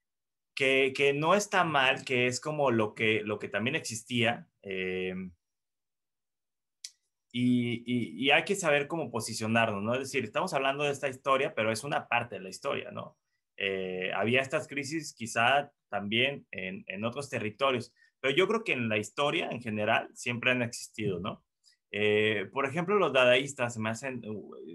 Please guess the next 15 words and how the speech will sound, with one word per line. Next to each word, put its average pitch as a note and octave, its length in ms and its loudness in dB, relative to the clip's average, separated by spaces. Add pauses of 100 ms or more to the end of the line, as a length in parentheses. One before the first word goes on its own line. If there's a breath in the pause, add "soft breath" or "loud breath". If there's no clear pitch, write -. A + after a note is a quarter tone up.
(180)
yo A#2+ 160 0
creo C#3 120 -2
que C3+ 120 -4
uno C#3 160 0
de B2 60 2
los G#2+ 120 0
movimientos A#2 480 -2
más, B2 320 -2
más B2 220 -2
interesantes, A#2 800 -4 (380)
eh, F2+ 240 -6
en F#2+ 120 -8
el, G2+ 240 -6
eh, F#2+ 220 -4
a F#2 180 -6